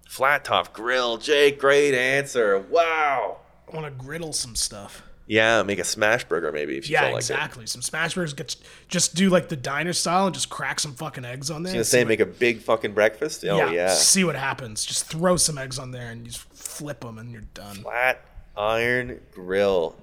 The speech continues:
Speaker 1: Jake, I think I'm gonna have to get a flat iron grill
Speaker 2: Yeah, I
Speaker 1: after
Speaker 2: think, I
Speaker 1: hearing
Speaker 2: think
Speaker 1: this.
Speaker 2: that's next. We need, we need to get a, uh, a kitchen. Our,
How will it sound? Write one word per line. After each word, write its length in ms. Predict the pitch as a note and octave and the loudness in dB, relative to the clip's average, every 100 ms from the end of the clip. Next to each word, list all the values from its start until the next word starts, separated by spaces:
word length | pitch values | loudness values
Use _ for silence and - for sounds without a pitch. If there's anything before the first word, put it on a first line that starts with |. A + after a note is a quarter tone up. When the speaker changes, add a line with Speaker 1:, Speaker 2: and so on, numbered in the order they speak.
| - | -10
Speaker 1:
Jake, 500 | - A#2+ C3+ - - _ _ _ _ _ - - - - _ | 2 4 4 0 -18 _ _ _ _ _ -20 -20 -20 -20 _
I 160 | G#2 C3 | 2 2
think 180 | C3 F#2+ | 2 0
I'm 140 | A#2 | 0
gonna 120 | A2+ F#2 | 0 -2
have 160 | E2 | -4
to 60 | - | -4
get 140 | E2+ | -4
a 40 | E2 | -4
flat 260 | F2+ E2+ | -2 0
iron 200 | D#2+ D#2+ | 0 -2
grill 200 | D#2+ E2 | -4 0
Speaker 2:
Yeah, 160 | E3 D#3 | 4 4
I 60 | |
Speaker 1:
after 80 | D#3 | 4
Speaker 2:
think, 140 | G3 F#3 | 2 2
I 20 | |
Speaker 1:
hearing 140 | F3+ | 0
Speaker 2:
think 160 | F#3+ F#3+ | 0 0
Speaker 1:
this. 180 | G#3+ - | 0 -2
Speaker 2:
that's 40 | D#3+ | -6
next. 340 | C#3+ - - | -4 -2 0
We 80 | E3+ | 2
need, 300 | G3 G#3 A3 | 4 4 4
we 120 | G3 | 4
need 120 | G#3 G3+ | 4 4
to 60 | |
get 200 | G3+ G#3 | 4 6
a, 200 | F3 D#3+ C3+ | 6 2 -2
uh, 320 | A#2+ A#2+ B2 | -6 -8 -12
a 60 | - | -14
kitchen. 360 | - D3+ - | -10 -8 -6
Our, 260 | - F3 | -2 -2